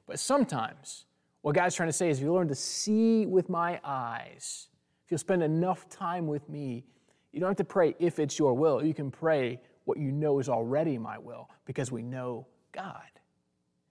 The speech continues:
Like, this is the powerful part of prayer. This is what it might look like in the world if we prayed with boldness.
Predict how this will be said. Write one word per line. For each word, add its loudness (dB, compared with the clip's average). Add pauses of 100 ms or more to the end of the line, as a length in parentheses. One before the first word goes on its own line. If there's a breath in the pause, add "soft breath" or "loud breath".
(120)
Like, -2
this 4
is 0
the 4
powerful -2
part 0
of -4
prayer. 0 (160 loud breath)
This 2
is 2
what 6
it -8
might 0
look -2
like 2
in -4
the -2
world 2
if -6
we -4
prayed -2
with -4
boldness. 2